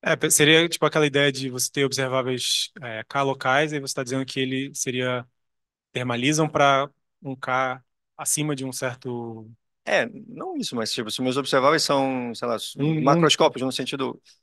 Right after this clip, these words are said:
Speaker 2: tô pegando um observável que tem um monte de degenerescência, eu tô, tipo, somando um monte de, de autovetor, aí, enfim, mato qualquer coisa,
Speaker 1: Uhum.
Speaker 2: né?
Speaker 1: Mas se você quer olhar um,
Speaker 2: É, que eu acho
Speaker 1: dois
Speaker 2: que é o que o,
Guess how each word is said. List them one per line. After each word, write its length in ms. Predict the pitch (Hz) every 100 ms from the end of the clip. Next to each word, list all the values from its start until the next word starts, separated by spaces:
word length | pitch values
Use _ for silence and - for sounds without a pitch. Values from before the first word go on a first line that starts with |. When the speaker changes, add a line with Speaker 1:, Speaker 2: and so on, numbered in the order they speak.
| _
Speaker 2:
tô 100 | 123
pegando 280 | 127 135 165
um 40 |
observável 560 | 151 131 135 127 143 139
que 120 | 131
tem 140 | 123 120
um 40 |
monte 280 | 117 151 165
de 80 | 135
degenerescência, 720 | 127 120 117 110 143 151 139
eu 80 | 110
tô, 200 | 120 110
tipo, 380 | - - 101 _ - - _ _
somando 560 | - - 110 113 143 127
um 40 |
monte 500 | 113 127 160 160 147
de, 580 | 127 127 117 107 101 101 _ _ _ _
de 100 | -
autovetor, 720 | 120 117 110 110 135 165 101 98
aí, 320 | - 294 233 _ -
enfim, 180 | - 98
mato 300 | 113 - 131
qualquer 300 | 110 - 123
coisa, 320 | 123 98 -
Speaker 1:
Uhum. 340 | 139 127 135 -
Speaker 2:
né? 200 | 107 104 - -
Speaker 1:
Mas 120 | 120
se 80 | -
você 80 | -
quer 80 | 135
olhar 180 | 135
um, 380 | 135 139 165 180 -
Speaker 2:
É, 200 | 180 143
que 100 | 127
eu 60 | 139
acho 140 | 160
Speaker 1:
dois 20 |
Speaker 2:
que 80 | -
é 40 | 165
o 100 | -
que 140 | 143
o, 340 | 127 113 104